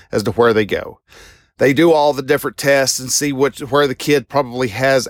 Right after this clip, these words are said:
a, uh, an aptitude and an ability to, uh, natural talent towards something. And if they have s-, a, a way of being able to apply that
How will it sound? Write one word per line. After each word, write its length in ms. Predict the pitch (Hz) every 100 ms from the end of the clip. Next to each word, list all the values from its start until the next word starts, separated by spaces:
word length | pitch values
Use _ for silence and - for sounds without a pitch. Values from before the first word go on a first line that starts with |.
| -
a, 340 | 127 123 113 - _ _ _ _ _ _ _ _ _
uh, 400 | - 123 120 117 117 _ _ _ _ _ _ _ _ _ _ _ _
an 140 | 127 113
aptitude 640 | 151 - 135 160 160 156
and 240 | - 139
an 160 | 127 123
ability 560 | 123 151 156 151 147 131 -
to, 260 | - 170
uh, 360 | 147 123 117 90 _
natural 380 | 139 143 143 135
talent 440 | 139 139 139 -
towards 360 | - 143 147 -
something. 500 | 165 160 180 180 - _ _ _ _ _ _ _ _ -
And 200 | 151 147
if 140 | 143
they 160 | 143 139
have 200 | 151 139
s-, 140 | -
a, 360 | - 143 123 -
a 100 | 123
way 280 | 117 139 143
of 100 | 123
being 240 | 139 131
able 160 | 127 107
to 60 |
apply 420 | 98 - 127 131 139
that 400 | 139 139 -